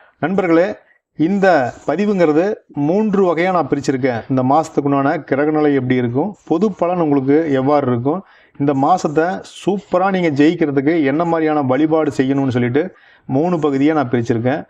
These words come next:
பதிவு சின்ன பதிவு தான், ஸ்கிப் பண்ணாம முழுசா பாருங்க, உங்களுக்கு ரொம்பவும் உபயோகமா இருக்கும்.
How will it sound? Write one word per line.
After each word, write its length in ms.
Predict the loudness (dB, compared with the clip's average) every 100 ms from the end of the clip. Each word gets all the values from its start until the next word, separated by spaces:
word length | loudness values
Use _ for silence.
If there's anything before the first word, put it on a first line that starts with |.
| _ _ _
பதிவு 340 | -4 -2 -2 -2
சின்ன 320 | -2 -2 -2
பதிவு 320 | 0 0 0
தான், 260 | 0 -2 -8 _ _ -20
ஸ்கிப் 380 | -4 -4 -2
பண்ணாம 320 | -2 0 0 -2
முழுசா 460 | 0 0 0 -2
பாருங்க, 320 | 0 0 0
உங்களுக்கு 260 | 0 0 0
ரொம்பவும் 500 | 0 0 0 0 2
உபயோகமா 320 | 2 2 0
இருக்கும். 380 | 0 0 -4 -4